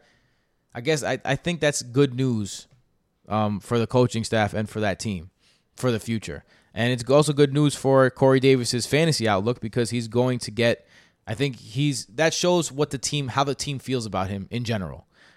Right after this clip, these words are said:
right? He's obviously looked up to, he's looked up to as that number one force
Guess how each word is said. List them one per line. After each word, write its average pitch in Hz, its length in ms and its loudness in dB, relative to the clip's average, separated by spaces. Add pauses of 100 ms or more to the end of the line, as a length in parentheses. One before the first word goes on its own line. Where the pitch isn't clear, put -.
(100)
right? 110 220 0
He's 139 200 -2
obviously 131 520 2
looked 117 300 -4
up 123 160 2
to, 123 120 -2
he's 120 260 -2
looked 139 300 0
up 127 140 2
to 127 160 -4
as 117 240 0
that 117 180 0
number 120 360 -2
one 113 280 -2
force - 560 -6